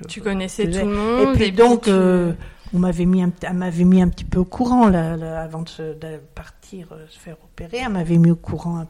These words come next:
Speaker 2: peu. Et puis bon, j'ai pris ça tout de suite. Et ça a bien collé. Et ça m'a bien collé avec les clients, parce que fallait que je réponde aux clients, que, que j'en reçoive et tout, quoi. Donc ça allait bien. Puis avec le fournisseur aussi.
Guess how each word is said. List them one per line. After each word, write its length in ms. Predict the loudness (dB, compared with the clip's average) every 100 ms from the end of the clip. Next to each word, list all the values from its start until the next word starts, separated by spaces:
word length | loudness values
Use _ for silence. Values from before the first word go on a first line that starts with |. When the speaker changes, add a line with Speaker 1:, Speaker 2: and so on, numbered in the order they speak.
| -8
Speaker 2:
peu. 240 | -8 -8
Et 80 | -8
puis 240 | -6 -6
bon, 260 | -6 -6 -6
j'ai 140 | -6
pris 240 | -6 -4 -6
ça 200 | -2 -4
tout 140 | -4
de 80 | -12
suite. 380 | -12 -12 -12 -16 -20 -18 -18 -20 -20 -14 -12
Et 40 |
ça 200 | -2 -2
a 40 |
bien 220 | 0 -2 -2
collé. 500 | -2 -4 -4 -6 -10 -20 -20 -20 -20 _ _ _
Et 40 | -16
ça 160 | -8
m'a 160 | -6 -6
bien 280 | -6 -6 -8
collé 240 | -6 -4
avec 240 | -4 -6
les 100 | -10
clients, 480 | -12 -10 -8 -6 -6 -8
parce 200 | -12 -12
que 220 | -14 -14
fallait 320 | -14 -14 -14 -16
que 120 | -20 -20
je 120 | -16
réponde 360 | -16 -12 -12 -12
aux 60 |
clients, 760 | -14 -18 -14 -10 -6 -4 -4 -8
que, 640 | -10 -10 -10 -10 -12 -14 -18 -20 -20 _
que 100 | -16
j'en 120 | -14 -12
reçoive 600 | -10 -6 -2 -2 -4 -8
et 60 | -16
tout, 180 | -14 -12
quoi. 460 | -10 -10 -10 -12 -14 -18 -20 _
Donc 180 | -14 -14
ça 140 | -6 -6
allait 120 | -6
bien. 300 | -8 -10 -10
Puis 140 | -10
avec 240 | -10 -12 -14
le 60 |
fournisseur 760 | -16 -14 -10 -8 -8 -6 -6 -6
aussi. 400 | -12 -14 -16